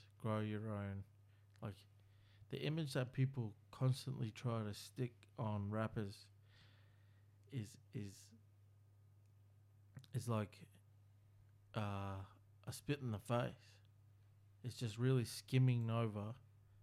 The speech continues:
the, the, the true fucking, 'cause, 'cause, you know, when you look at people like Tupac, a lot of people that are outside of hip hop are like, "Oh, he was a gangster. He started a West Coast, East Coast beef,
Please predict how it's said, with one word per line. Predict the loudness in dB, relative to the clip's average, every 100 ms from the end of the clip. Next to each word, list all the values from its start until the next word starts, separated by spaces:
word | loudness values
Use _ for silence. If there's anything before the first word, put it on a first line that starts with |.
| -20 -10 -2
the, | 0 0 -2
the, | -4 -6 -10 -10 -4
the | -4 -4
true | 2 4 6 4
fucking, | 0 -2 -2 -4 -4 -12 -20 -20 -8
'cause, | -4 -4 -6 -4
'cause, | -4 -4
you | 0
know, | 2
when | 4 6
you | 6
look | 4
at | 2
people | 2 2 0
like | 0
Tupac, | 0 -2 0 -4 -6 -12 -20 -20 -20 -20 -20 -6
a | -2
lot | 0 0
of | 0
people | -2 -4 -6 -8 -14 -20 -20 -6
that | -4 -4 -2
are | -4 -2
outside | -4 -2 -4 -2
of | -2
hip | -2
hop | -2 -2 -2
are |
like, | 0 -2 -2
"Oh, | -2 0
he | 0
was | 0
a | -2
gangster. | 0 0 0 -2 -2 -2 -2 -10 -20 -20 -20 -20 -8 -2
He | -2 -2 -6
started | -2 0 2 0
a | 0
West | 0 0 -2
Coast, | -4 -4 -4
East | -6 -6 -4
Coast | -4 -4 -8
beef, | -4 -4 -6